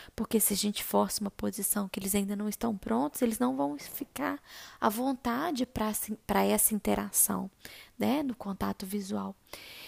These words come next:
E privilegie essa posição pra conversar com ele, pra facilitar o contato visual. Lembre-se sempre de tentar ter um semblante le-, um semblante,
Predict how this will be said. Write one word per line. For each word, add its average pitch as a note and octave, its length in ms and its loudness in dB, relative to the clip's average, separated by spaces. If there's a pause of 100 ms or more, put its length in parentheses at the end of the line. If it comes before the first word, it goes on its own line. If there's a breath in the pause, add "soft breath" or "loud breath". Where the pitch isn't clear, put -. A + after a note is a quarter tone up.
(320 loud breath)
E A3+ 560 4 (1700 loud breath)
privilegie G#3+ 840 4
essa B3+ 220 2
posição G#3 520 0
pra B3+ 140 -2
conversar D4 600 -4
com - 220 -2
ele, A#3 400 2
pra G#3+ 160 -4
facilitar G#3+ 720 2
o G#3 40 4
contato G3+ 500 -4
visual. G3 720 -2 (440 loud breath)
Lembre-se A3+ 440 4
sempre A#3 540 0
de G3 140 -6
tentar G3+ 460 -4
ter - 120 -6
um G3+ 180 -2
semblante G3+ 560 -4
le-, G3 480 0
um G3+ 80 -4
semblante, G3+ 800 0